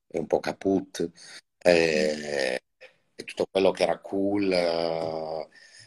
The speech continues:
Speaker 1: è andato tutto a Los Angeles, per cui,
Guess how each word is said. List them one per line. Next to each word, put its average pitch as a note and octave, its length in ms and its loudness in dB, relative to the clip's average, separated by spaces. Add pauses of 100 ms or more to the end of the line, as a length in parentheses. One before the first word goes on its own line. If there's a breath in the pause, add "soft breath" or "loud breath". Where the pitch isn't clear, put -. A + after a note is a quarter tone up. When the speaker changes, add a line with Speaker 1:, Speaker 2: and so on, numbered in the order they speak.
Speaker 1:
è D#2 320 -4
andato D#2 460 -4
tutto D#2 440 -2
a C#2+ 640 -2
Los D2 240 -6
Angeles, D2 1040 -2
per C#2 200 -10
cui, C#2 960 -14